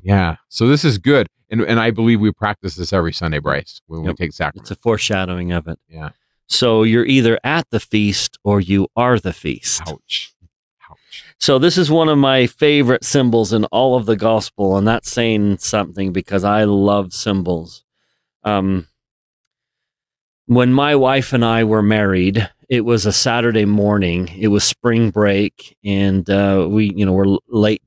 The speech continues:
Speaker 2: getting an appointment. It's, you know, as the temple fills up quickly. It was a Saturday morning, and the only time we could find was seven fifty A M in the Salt Lake Temple, and we both lived in South Jordan.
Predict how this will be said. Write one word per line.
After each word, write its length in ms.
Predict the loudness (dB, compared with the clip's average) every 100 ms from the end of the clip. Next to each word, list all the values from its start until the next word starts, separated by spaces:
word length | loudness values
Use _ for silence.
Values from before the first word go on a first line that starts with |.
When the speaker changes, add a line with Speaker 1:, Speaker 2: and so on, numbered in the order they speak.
| -2
Speaker 2:
getting 280 | 0 0
an 60 | 0
appointment. 720 | -2 -4 -4 -2 -6 -6 -12 -20
It's, 200 | -18 -10
you 100 | -2
know, 140 | 0 0
as 160 | -2
the 80 | -4
temple 400 | -4 -4 -2 -4 -2
fills 200 | -2 0
up 140 | -4 -2
quickly. 320 | -6 -2 -2
It 40 |
was 140 | 0 -2
a 60 |
Saturday 480 | -2 0 0 0 0
morning, 400 | 2 2 2 0
and 100 | 0
the 60 | 2
only 200 | 2 0
time 300 | -2 -2 0
we 100 | -2
could 200 | -4 -6
find 360 | -2 0 0 -4 _ _ _ _ _
was 140 | -4
seven 420 | 0 0 2 0
fifty 500 | 0 -4 -6 -4 -4 -2
A 240 | -2 0
M 320 | 0 -2 -4 -10 _ _ _ _ _ _ -2
in 120 | 0
the 80 | 2
Salt 280 | 0 0
Lake 180 | 0 -4
Temple, 400 | -2 -4 -2 -4
and 100 | -2
we 140 | 0 0
both 300 | 0 -2 0
lived 240 | -4 0
in 100 | -2
South 320 | 0 -2 -4
Jordan. 460 | -2 -2 -2 -4